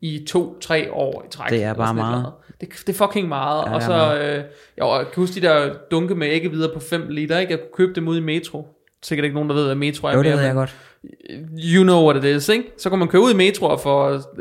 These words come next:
Speaker 1: seksogfirs kroner kunne man få, øh, fem liter æggevidder eller sådan et eller andet,
Speaker 2: Mhm.
Speaker 1: ikke? Og dem kunne man godt lige tømme to af på en måned, ikke? Og så købte man måske en, en tredive, fyrre æg om ugen og sådan noget. Så,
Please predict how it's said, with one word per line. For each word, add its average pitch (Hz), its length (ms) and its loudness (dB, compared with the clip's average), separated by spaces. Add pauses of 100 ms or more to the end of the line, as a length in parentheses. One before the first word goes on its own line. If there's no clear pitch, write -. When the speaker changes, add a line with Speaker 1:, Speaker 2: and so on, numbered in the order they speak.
Speaker 1:
seksogfirs 208 520 0
kroner 180 300 -4
kunne 175 140 -6
man 147 120 -6
få, 165 280 2
øh, 143 100 0 (180)
fem 175 160 0
liter 147 160 -2
æggevidder 147 360 -2
eller 139 120 -4
sådan - 140 -12
et 139 40 -10
eller - 120 -10
andet, 113 140 -2
Speaker 2:
Mhm. 117 80 0
Speaker 1:
ikke? 143 120 -4 (800)
Og 151 80 -6
dem 185 160 0
kunne 190 120 -2
man 160 80 -2
godt 160 120 4
lige 190 120 0
tømme 185 260 0
to 185 240 2
af 143 180 -4
på 156 80 -6
en 143 100 -6
måned, 139 340 -6
ikke? 220 140 -6
Og 160 40 -6
så 175 140 -4
købte 185 260 -4
man 151 80 -2
måske 139 300 -8
en, 135 380 -10 (380)
en 151 240 -6
tredive, 139 240 0
fyrre 170 260 4
æg 160 100 2
om 151 100 -2
ugen 165 240 -2
og 160 100 -4
sådan 156 120 -10
noget. 139 140 -6
Så, 139 100 -10